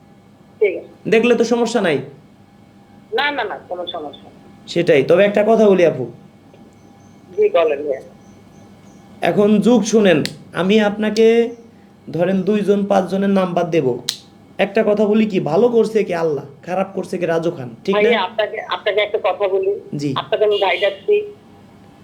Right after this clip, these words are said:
Speaker 1: আপনি বলছেন আপনার একটা বোন আছে, তাই না?
Speaker 2: জি, জি।
Speaker 1: ভাই, আমার দুনিয়াতে আমার
Speaker 2: <coughs>
Speaker 1: সব আছে।
Speaker 2: হ্যাঁ।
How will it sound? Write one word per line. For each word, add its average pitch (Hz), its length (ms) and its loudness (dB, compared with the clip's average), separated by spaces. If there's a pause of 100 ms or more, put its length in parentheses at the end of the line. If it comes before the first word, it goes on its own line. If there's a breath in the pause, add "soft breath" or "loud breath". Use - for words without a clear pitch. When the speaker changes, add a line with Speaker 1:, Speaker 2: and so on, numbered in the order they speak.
(500)
Speaker 1:
আপনি 208 260 0
বলছেন 214 400 4
আপনার 190 300 -2
একটা 185 200 -2
বোন 180 240 -2
আছে, 156 260 -4
তাই 208 180 0
না? 240 120 -4 (240)
Speaker 2:
জি, 139 180 -6
জি। 120 160 -10 (1080)
Speaker 1:
ভাই, 208 160 0
আমার 196 280 -4
দুনিয়াতে 214 420 2
আমার 254 460 2
Speaker 2:
<coughs> - 60 -6
Speaker 1:
সব 254 200 -2
আছে। 202 300 -8 (180)
Speaker 2:
হ্যাঁ। 143 200 -2